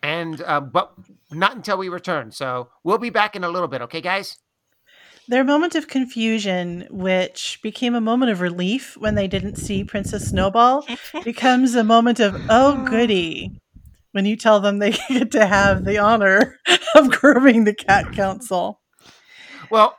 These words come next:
Speaker 1: I'm assuming you're
Speaker 3: <sighs>
Speaker 1: accepting the position of, um, uh, of Gutter Rat, um, ambassador. Am I correct?
Speaker 2: We have, um, spoken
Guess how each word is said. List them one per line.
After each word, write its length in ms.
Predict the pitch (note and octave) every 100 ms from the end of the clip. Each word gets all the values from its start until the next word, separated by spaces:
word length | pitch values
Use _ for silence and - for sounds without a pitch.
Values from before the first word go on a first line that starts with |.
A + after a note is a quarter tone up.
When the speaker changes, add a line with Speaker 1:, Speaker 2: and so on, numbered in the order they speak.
| -
Speaker 1:
I'm 100 | F#3
assuming 440 | F#3+ G3+ G#3+ G3
you're 360 | F3+ E3+ D#3+ - -
Speaker 3:
<sighs> 100 | -
Speaker 1:
accepting 1080 | E3 - - G#3 A3 _ F3 D#3+ D3 C#3 C3+ -
the 120 | C#3+
position 720 | E3 C3+ B3+ - D3 C#3 F3 _ _ _ -
of, 540 | D#3 D3 C#3+ B2 -
um, 580 | C#3+ C3+ B2 A#2+ A2+ A2 _ _ _ _ _ _ _ _ _ _ _ _ -
uh, 260 | G#2+ G2+ -
of 300 | C3+ A2 G#2+
Gutter 320 | F3 E3 D#3+
Rat, 460 | - C#3 D3 C#3+ - _ - -
um, 220 | C3 B2+
ambassador. 800 | B2 B2 A#2+ A#2+ A2+ C3 F3+ E4 _ _ _ _ _ _ _ _
Am 100 | D#3+
I 80 | D3
correct? 440 | C3+ C#3+ A#3+ - - - - - - - - - - _ _ - _ -
Speaker 2:
We 300 | A3 B3 D4
have, 380 | D4+ D4+ C#4+ -
um, 340 | - B3+ B3+ B3 _ _
spoken 680 | - - A3+ A3+ A#3+ B3 C4